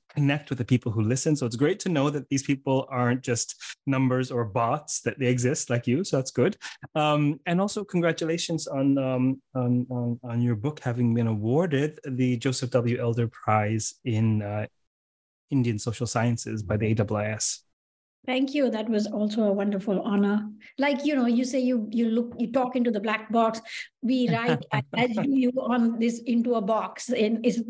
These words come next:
Speaker 2: locked away in a room for dec-, or more than a decade, honestly.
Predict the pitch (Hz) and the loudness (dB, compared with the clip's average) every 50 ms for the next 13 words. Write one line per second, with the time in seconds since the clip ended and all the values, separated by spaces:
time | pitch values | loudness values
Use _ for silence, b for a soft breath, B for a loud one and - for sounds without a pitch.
0 | - - 240 233 247 247 247 - - 240 233 226 214 214 214 208 202 208 214 208 | -6 -2 0 0 0 0 0 -2 0 0 2 2 0 0 0 0 0 0 0 0
1 | 214 214 214 214 196 180 180 208 196 - - - 262 214 226 - - 214 220 226 | 0 0 -2 -4 -4 -2 0 -2 -2 -2 -6 -6 -4 -2 -2 -2 0 0 0 2
2 | 220 247 269 269 269 254 214 190 180 220 208 220 220 202 202 202 180 190 190 190 | 2 2 2 2 2 0 0 0 -2 -2 -2 -2 0 0 0 0 0 -2 -4 -6
3 | 190 - - 202 208 208 208 | -4 -2 -2 0 0 -2 -4